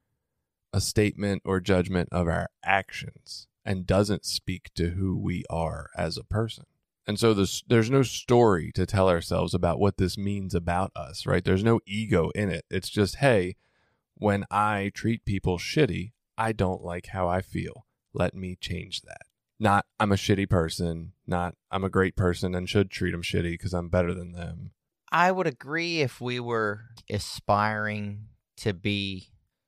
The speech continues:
Speaker 2: sort of like the Shaolin monk kind of people. Like,
Speaker 1: You're not?
Speaker 2: uh, no.
Speaker 1: <laughs> That's not
Speaker 2: No,
Speaker 1: our goal?
Speaker 2: not at all.
Speaker 1: Damn.
Speaker 2: Ideally, I think that's a great place to be, is, like, I never really think about myself. I only think about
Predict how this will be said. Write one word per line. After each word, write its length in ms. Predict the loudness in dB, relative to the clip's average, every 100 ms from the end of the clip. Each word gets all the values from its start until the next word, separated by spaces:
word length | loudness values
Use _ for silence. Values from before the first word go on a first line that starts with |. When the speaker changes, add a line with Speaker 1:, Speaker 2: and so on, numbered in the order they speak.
| _
Speaker 2:
sort 380 | -8 -2 2 2
of 80 |
like 180 | 2 -2 -4
the 60 | -10
Shaolin 720 | -4 0 0 0 -2 -4 -2
monk 280 | -4 -4 -10 _ _ -2
kind 200 | 0 0
of 100 | -2
people. 420 | -6 -6 -10 -10 2
Like, 140 | 4
Speaker 1:
You're 80 | 6
not? 380 | 6 6 4 0
Speaker 2:
uh, 40 |
no. 440 | -2 4 6 8 6 4 4
Speaker 1:
<laughs> 640 | 4 2 -2 -4 -8 0
That's 200 | 2 6
not 160 | 6 8
Speaker 2:
No, 60 |
Speaker 1:
our 60 | 8
goal? 280 | 8 8 10
Speaker 2:
not 160 | 10 8
at 100 | 6
all. 160 | 4
Speaker 1:
Damn. 340 | 2 -4 -2 -2 -2 2
Speaker 2:
Ideally, 720 | 4 2 4 6 6 6 6
I 80 |
think 220 | 4 2 4
that's 240 | 4 4
a 80 | 0
great 400 | 4 4 4 -2 _
place 340 | 0 2 2 2
to 100 | 2
be, 320 | 6 6 6
is, 140 | 4
like, 160 | 4 6
I 120 | 4
never 360 | 4 0 0 0
really 240 | 0 -2
think 240 | -2 0 4
about 260 | 4 4
myself. 540 | 4 2 4 4 4 4
I 140 | 4
only 200 | 2 -2
think 240 | 0 0
about 420 | 0 2 2 0